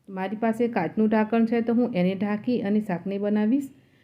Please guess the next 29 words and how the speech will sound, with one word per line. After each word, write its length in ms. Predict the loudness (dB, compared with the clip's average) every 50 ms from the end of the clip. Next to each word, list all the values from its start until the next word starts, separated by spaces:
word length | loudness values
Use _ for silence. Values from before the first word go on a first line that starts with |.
| _ _ _ -12
તો 80 | -12
જુઓ, 300 | -10 -4 -2 2 2 2
થાળી 320 | 2 2 0 0 2 2 2
ઢાંકવાથી 440 | 4 2 2 2 2 2 2 2 4
તમે 240 | 4 4 2 2
જોઈ 220 | 2 2 2 0 0
શકો 320 | 0 -2 -2 0 0 -2
છો, 160 | 0 0 0
પાણી 340 | -2 0 -2 0 0 0 0
કેટલું 320 | 0 -2 -2 0 2 2 2
મસ્ત 300 | 2 2 0 -2 -2 -2
એવું 200 | 0 0 0 -2
છૂટ્યું 400 | -2 -6 -8 -8 -6 -8 -8 -4
છે 140 | -4 -4
શાકની 440 | -2 -2 -4 -6 -4 -4 -2 -2 0
અંદર. 280 | 2 2 2 2 0 -2 -6 -10 -20 -20 -20 _ _ -10
અને 180 | -2 0 2 2
હા, 240 | 2 2 0 0 0
આમ 160 | -2 -2 -2
પણ 180 | 0 0 2 2
આપણે 260 | 2 2 2 2 0
શાકને, 540 | 0 0 0 -2 0 0 2 2 2 2 2
અ, 260 | 0 0 0 0 0
પહેલાંથી, 680 | 2 2 2 4 4 4 2 2 2 2 4 4 2
અ, 220 | 2 2 2 0 2
સમાર્યા 440 | 2 0 0 2 2 4 4 2
પછી 340 | 2 0 -4 -4 -2 0 -2
ધોયું 360 | 0 4 4 4 4 4 2
છે, 200 | 2 2 0 0